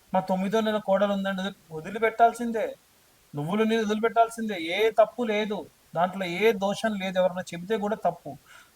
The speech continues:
కొంతమంది యజ్ఞాలు, హోమాలు, పెళ్లిళ్ళు చేసుకునే ఇల్లులుంటే పిండాలు మాత్రమే పెట్టకుండా తిల ఉదకాలు వదిలిపెట్టండి అని చెప్తారు.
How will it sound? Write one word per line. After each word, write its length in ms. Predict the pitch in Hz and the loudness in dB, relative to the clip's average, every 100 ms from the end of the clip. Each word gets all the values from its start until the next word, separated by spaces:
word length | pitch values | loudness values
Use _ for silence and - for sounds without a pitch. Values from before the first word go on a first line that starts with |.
| - | -8
కొంతమంది 1080 | 196 233 262 294 262 208 208 185 170 226 302 _ _ _ 156 | -2 0 4 4 4 2 0 -4 -8 -10 -12 _ _ _ -4
యజ్ఞాలు, 560 | 160 160 220 220 208 | -4 -2 0 2 2
హోమాలు, 840 | 202 180 160 170 208 214 208 196 185 _ | 0 -4 -2 2 2 4 2 0 -10 _
పెళ్లిళ్ళు 360 | 170 185 233 233 | -2 0 0 -2
చేసుకునే 520 | 214 208 - 208 190 | -2 -4 -4 -6 -6
ఇల్లులుంటే 600 | 175 185 208 180 165 214 | -6 -4 -4 -6 -4 -4
పిండాలు 580 | 226 - 220 240 269 262 | -4 -4 0 4 6 6
మాత్రమే 500 | 233 208 208 226 233 | 4 2 2 0 -2
పెట్టకుండా 580 | 220 190 196 190 185 233 | -2 -2 -2 -2 -2 -4
తిల 260 | 254 226 262 | -2 2 4
ఉదకాలు 460 | 269 247 233 226 | 6 6 8 6
వదిలిపెట్టండి 680 | 202 196 185 180 175 160 151 | 6 -4 -2 -2 -2 -2 -2
అని 160 | 202 208 | -4 -4
చెప్తారు. 420 | - - 139 | -6 -4 -4